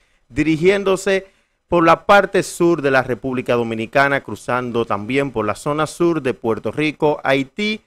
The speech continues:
y sobre la zona sur de Cuba, cruzando cerca o sobre Jamaica.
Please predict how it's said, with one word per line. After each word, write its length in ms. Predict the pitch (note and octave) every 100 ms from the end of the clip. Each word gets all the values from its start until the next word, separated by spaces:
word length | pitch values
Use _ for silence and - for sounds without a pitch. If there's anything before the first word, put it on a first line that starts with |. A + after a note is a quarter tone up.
| _ -
y 140 | F3+
sobre 340 | - F#3 E3 D#3+
la 140 | D3+
zona 520 | - F3+ F3 E3+ E3
sur 580 | - - D3+ D3 D3 - _ -
de 260 | A2 A#2
Cuba, 480 | - F3 D3 A2+ G2
cruzando 840 | - G#2+ - D3 C#3+ C#3+ D3 - _ _ _
cerca 560 | - G3+ F#3 F#3+ F#3+ -
o 120 | B2
sobre 540 | - D3+ D3 C#3+ C3+
Jamaica. 640 | G#2+ G#2 C3+ B2+ - -